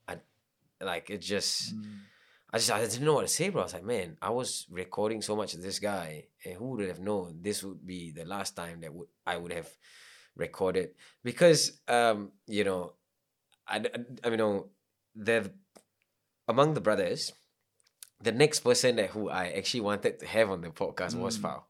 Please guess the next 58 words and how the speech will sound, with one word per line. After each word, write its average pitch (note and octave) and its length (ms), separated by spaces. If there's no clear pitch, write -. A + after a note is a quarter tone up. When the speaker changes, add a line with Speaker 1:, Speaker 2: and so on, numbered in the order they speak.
Speaker 2:
Yeah. F#2+ 140
Speaker 1:
You G2 120
know, F2+ 140
I, G2 300
I - 20
was, G2+ 500
it F#2+ 40
was F#2 140
John C3 300
was A#2 120
the G2 80
first G2+ 340
one, G2 260
and F2+ 180
then F#2+ 200
I F2+ 80
went, G#2 260
like, E2+ 180
let G#2+ 140
it G#2+ 80
sit - 160
for F2+ 140
a F2 40
while, F2 300
and F2 100
then F2+ 120
Fao G2+ 160
was G2 120
gonna F#2 140
be F2+ 60
the F2 60
second F2+ 280
one, F2 260
and E2+ 160
then E2+ 140
after F#2 300
that, E2+ 160
James. F2+ 280
Speaker 2:
Yeah. - 60
Speaker 1:
But - 280
he C3 200
was A2 200
actually A2 280
the G2 160
next G2 280
person F#2+ 340
that E2+ 200
I E2+ 120
thought A2 220
of G2 120
having G2 260
on A2 180
the A2 80
Speaker 2:
Yeah, - 60
Speaker 1:
podcast, - 380
Speaker 2:
yeah, F#2+ 60
Speaker 1:
bro. G#2+ 120
Speaker 2:
yeah. A2 140